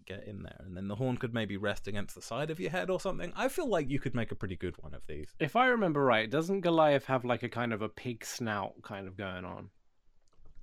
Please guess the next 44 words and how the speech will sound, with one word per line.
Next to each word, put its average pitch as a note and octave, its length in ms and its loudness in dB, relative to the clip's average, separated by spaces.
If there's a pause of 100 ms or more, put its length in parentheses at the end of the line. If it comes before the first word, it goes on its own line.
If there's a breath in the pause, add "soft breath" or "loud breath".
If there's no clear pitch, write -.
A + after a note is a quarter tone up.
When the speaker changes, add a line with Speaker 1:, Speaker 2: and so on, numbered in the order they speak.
(120)
Speaker 1:
Um, F#2+ 1300 0
in C3+ 280 0
the D#3+ 220 2
image A3+ 280 0
that F#3+ 120 -2
I'm E3 140 -2
looking D#3+ 220 -2
at A#2+ 100 -2
right A2 160 -4
now, G2+ 380 -6
I G#2 80 -6
can't G#2+ 340 -6
tell. E2+ 440 -6
So G2 220 -4
let G#2 180 -4
me, B2 320 -2
uh F#2+ 300 -2
Speaker 2:
I F2+ 60 -6
feel F#3+ 100 2
like F3+ 160 4
I D3 60 0
saw C#3+ 180 0
some A#2+ 260 -2
nose A#2+ 280 0
twitchy - 380 0
movement G2+ 500 0 (220)
in, G2 200 -8
in, F#2+ 380 -8
in G2 140 -10
part G2 200 -6
of F2+ 80 -10
this F2+ 160 -14
film. F#2 340 -14 (800)
Speaker 1:
Uh, G2+ 200 -8
let G#2+ 260 -6
me A2 340 -4
seek - 300 -4
forward A#2 400 -2 (200)
in A#2+ 380 -2
this A#2+ 180 -4
film C3+ 280 -4
for F3+ 180 -6
a F#3 60 -2
bit A#3 200 -4